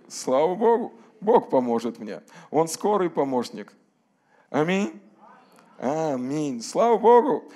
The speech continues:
Итак, Бог с нами и Бог в нас. И очень важный такой маленький пунктик, од-, одна большая, одно небольшое слово «за».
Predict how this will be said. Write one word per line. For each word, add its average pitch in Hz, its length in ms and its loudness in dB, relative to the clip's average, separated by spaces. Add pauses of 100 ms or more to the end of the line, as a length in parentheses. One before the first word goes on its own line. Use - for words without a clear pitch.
(160)
Итак, 127 380 -2
Бог 135 240 0
с - 100 -12
нами 156 480 -4 (200)
и 123 100 -10
Бог 120 280 0
в 202 60 -14
нас. - 400 -8 (760)
И 147 100 -2
очень 156 500 -6
важный 147 640 -4 (380)
такой 147 260 0
маленький 156 480 -4
пунктик, 135 540 -8 (120)
од-, 123 200 -2
одна 156 400 -4
большая, 147 540 -2 (260)
одно 170 260 -6
небольшое 156 560 -4
слово 123 460 -4
«за». 117 320 -2